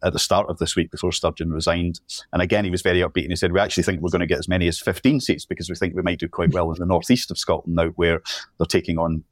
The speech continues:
I guess, the Tories," as Freddie said. That vote is not gonna go well for them in the general election in Scotland. But also maybe some of the S N P Labour marginals are coming into play as support for the S N P's come down in the polls, support for independence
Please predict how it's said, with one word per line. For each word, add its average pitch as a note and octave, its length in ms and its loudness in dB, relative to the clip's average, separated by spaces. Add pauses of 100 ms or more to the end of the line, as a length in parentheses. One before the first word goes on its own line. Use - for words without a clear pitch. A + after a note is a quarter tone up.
(180)
I - 60 -2
guess, - 180 -2
the - 60 -2
Tories," E2+ 440 2
as D2+ 100 -6
Freddie D#2 260 0
said. D#2 300 -2
That D#2+ 260 0
vote C#2+ 140 2
is D2+ 100 -2
not D#2+ 160 0
gonna D#2+ 160 0
go D2+ 80 0
well D#2+ 220 2
for D#2+ 140 -8
them D2+ 180 -4
in D2+ 60 -6
the D2 80 -8
general D2+ 260 -4
election D2+ 340 -6
in D2 40 -12
Scotland. D2+ 460 -2
But - 80 0
also F2 300 0
maybe D#2+ 240 4
some E2+ 180 0
of D2+ 120 -2
the D#2 280 0
S D#2+ 160 -2
N D#2+ 120 -4
P E2 120 0
Labour E2+ 260 2
marginals D#2+ 480 -2
are E2 60 0
coming D#2+ 280 -2
into D2 200 -6
play E2+ 220 2
as D#2 140 0
support - 460 -2
for - 60 -10
the D#2 140 2
S D#2+ 120 -4
N D#2 100 -6
P's D#2+ 200 -4
come D#2+ 140 -4
down E2 240 2
in D#2+ 40 0
the D2+ 60 -2
polls, D#2 280 0
support D#2 220 -4
for D2 120 -6
independence D#2+ 640 -2